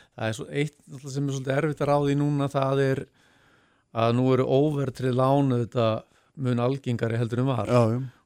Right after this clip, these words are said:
Speaker 1: Og breytilegi vextir, þannig að, sko, kannski, kannski hefur það einhver áhrif líka á, á, á þessa dýnamík. En
Speaker 2: Mm.
Speaker 1: auðvitað er samspilið þannig, eins og þú bendir réttilega á, að,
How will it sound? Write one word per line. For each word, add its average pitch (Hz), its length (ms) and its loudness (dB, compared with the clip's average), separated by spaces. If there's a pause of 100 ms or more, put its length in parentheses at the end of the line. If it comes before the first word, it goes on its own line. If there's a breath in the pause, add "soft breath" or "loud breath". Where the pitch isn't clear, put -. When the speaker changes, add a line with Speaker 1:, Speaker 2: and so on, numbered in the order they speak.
Speaker 1:
Og 113 460 0
breytilegi 135 540 2
vextir, 139 420 0
þannig 117 320 0
að, 113 140 0
sko, - 180 -18
kannski, 113 600 -6 (920)
kannski 117 240 -8
hefur 120 240 0
það 120 240 2
einhver 120 240 -2
áhrif 120 240 0
líka 117 320 -4
á, 110 240 0 (1300 soft breath)
á, 117 80 0
á 120 320 0
þessa 139 240 0
dýnamík. 113 460 0
En 117 100 0
Speaker 2:
Mm. 127 80 4
Speaker 1:
auðvitað 143 240 2
er 135 60 2
samspilið 131 580 -4
þannig, 120 260 0 (140)
eins 131 180 -8
og 117 120 -2
þú - 20 -16
bendir 120 260 -4
réttilega 110 380 -2
á, 123 160 -2
að, 110 160 -4